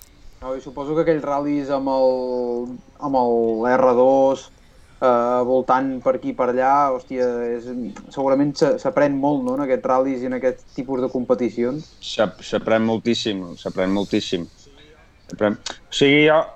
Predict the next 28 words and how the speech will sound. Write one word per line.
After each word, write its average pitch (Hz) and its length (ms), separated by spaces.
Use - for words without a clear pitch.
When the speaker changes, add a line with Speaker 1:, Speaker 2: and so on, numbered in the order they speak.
Speaker 2:
sempre, 165 540
o - 20
sigui, 165 300
jo, 165 140
per 160 80
exemple, 170 460
encara 160 340
que 190 140
fos 180 240
amb 175 160
un 156 80
Aigo, 151 380
eh, 127 640
surts, 151 460
surts 147 400
a 147 80
córrer 156 320
fora 151 240
a 151 80
les 151 160
Espanyes 147 560
i, 147 80
i 131 80
quan 139 240
tornes 160 320
a 170 80
Catalunya 156 560
no, 156 220